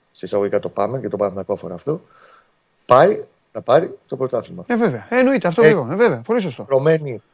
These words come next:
Speaker 1: ομάδα με συγκεκριμένες αρετές, με αρκετά μειονεκτήματα, τα οποία θα προσπαθήσει να τα περιορίσει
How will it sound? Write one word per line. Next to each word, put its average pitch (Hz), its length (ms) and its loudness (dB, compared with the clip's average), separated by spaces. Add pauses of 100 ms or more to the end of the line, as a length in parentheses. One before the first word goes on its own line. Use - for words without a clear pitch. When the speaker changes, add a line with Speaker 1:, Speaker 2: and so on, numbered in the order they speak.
(160)
Speaker 1:
ομάδα 123 760 2
με 139 160 -8
συγκεκριμένες 135 640 -6
αρετές, 120 720 0
με 175 100 -8
αρκετά 147 360 2
μειονεκτήματα, 139 840 -4
τα 165 100 -6
οποία 180 240 -2
θα 180 80 -8
προσπαθήσει - 440 -8
να 151 60 -4
τα 139 80 0
περιορίσει 127 560 -4